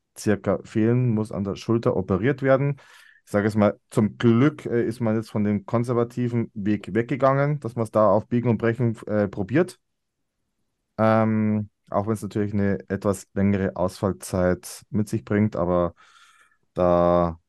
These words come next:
wünsche ich natürlich erstmal schnelle und gute Genesung an Casey Bailey, äh, der natürlich auch sehr unglücklich agiert hat in der Anfangssaison.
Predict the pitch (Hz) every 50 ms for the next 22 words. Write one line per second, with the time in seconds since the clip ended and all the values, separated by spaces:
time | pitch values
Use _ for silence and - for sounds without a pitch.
0 | _ _ - 98 98 92 107 98 95 95 - 98 92 87 - 80 90 - - 90
1 | 87 87 87 85 82 85 82 - - 95 95 92 98 98 95 82 90 87 - -
2 | - - 107 95 - 101 98 98 95 95 78 64 - - _ _ - 98 95 92
3 | 92 98 95 95 101 98 98 - - 92 90 90 90 87 87 87 - - 104 98
4 | 98 95 - 82 - 95 95 101 110 117 117 - _ _ _ _ _ _ _ _
5 | _ _ _ _ _ _ _ _ _ - 90 92 95 90 98 95 92 92 - -
6 | 98 92 87 - - - 87 87 87 - _ - - - - - - - - _
7 | _ - - 110 104 - - 143 143 147 151 143 - 127 135 127 127 131 131 127
8 | 123 - - - - _ _ _ _ _ _ _ _ _ _ _ _ _ - 110
9 | 101 - - 131 127 127 135 123 123 127 - 113 113 117 87 90 107 - 120 117
10 | 117 113 - 117 117 117 117 117 117 113 110 101 -